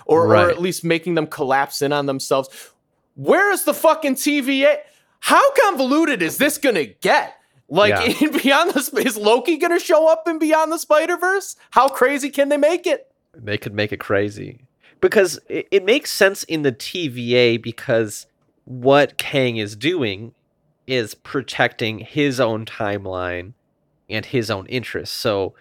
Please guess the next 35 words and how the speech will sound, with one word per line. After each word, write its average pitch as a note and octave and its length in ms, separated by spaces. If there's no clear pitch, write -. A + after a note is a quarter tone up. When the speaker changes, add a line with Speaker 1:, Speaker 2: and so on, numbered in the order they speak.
Speaker 2:
whenever A#2+ 460
he's G#2+ 220
pruning D3+ 500
things, F#2+ 380
he's G#2 180
pruning G2+ 360
things F2+ 300
in F#2 80
his F2+ 160
own F2+ 160
self-interest - 800
based F2 240
on D2+ 100
that. F2+ 280
All A2 200
of F2 80
the F2+ 140
dogma A2 400
is E2+ 240
just - 240
dogma. F#2 520
And A2+ 200
so A2+ 400
I C3+ 260
would B2+ 260
assume C#3 600
then A2 420
that G#2+ 240
these, G#2 240
like, F#2 160
canon C#3 400
events G#2 560
that A2 240
are G2+ 120
happening, G2 720